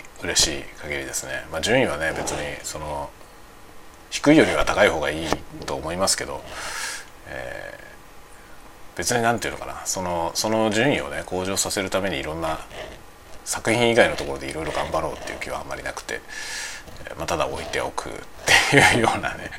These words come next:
感じでしかやってないので、まあ、その中でこうやって読んでもらえるってことは、えー、まあ、た-、大変嬉しいことであります。で、今なんか通知が届いているのは、あの、作望っていう作品で、作望っていうのは、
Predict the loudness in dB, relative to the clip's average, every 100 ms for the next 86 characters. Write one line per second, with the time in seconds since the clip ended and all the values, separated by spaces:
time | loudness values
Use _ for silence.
0 | -8 -4 -4 -4 -2 2 2 2 -4 -4
1 | -2 4 4 2 -4 -6 -6 -2 -2 4
2 | 6 6 4 0 -6 -6 -6 -6 -6 -6
3 | -8 -6 -6 -6 -8 -6 -6 -6 -4 -2
4 | -2 -2 -6 -12 -12 -10 -6 -4 -2 -2
5 | -4 -6 -2 -2 0 -2 -4 -4 -6 -2
6 | 4 4 4 -6 -12 -10 -8 -6 -6 -6
7 | -8 -4 -2 -2 -8 -14 -10 -6 -6 -4
8 | -4 -4 -6 -6 -6 -6 -6 4 8 8
9 | 8 2 0 0 4 2 2 2 2 0
10 | -4 -4 -4 -2 -2 -4 -4 -6 -2 -2
11 | 2 2 2 0 -2 -6 -4 -4 -4 -6
12 | -6 -6 -6 -6 -4 -2 4 4 4 4
13 | 2 2 0